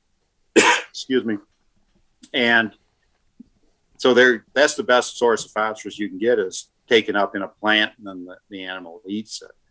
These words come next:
And so <clears throat> phosphorus isn't really needed, and it's very bitter tasting.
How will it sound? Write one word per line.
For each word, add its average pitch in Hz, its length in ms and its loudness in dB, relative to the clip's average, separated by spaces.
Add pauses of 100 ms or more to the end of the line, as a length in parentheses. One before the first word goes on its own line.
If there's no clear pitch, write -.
(500)
And 95 160 -10
so 104 440 -2 (220)
<clears throat> 151 280 4
phosphorus 127 640 2
isn't 120 280 -2
really 120 280 -8
needed, 143 520 6 (120)
and 117 200 -14
it's 104 140 -12
very 110 240 2
bitter 104 320 0
tasting. 104 560 0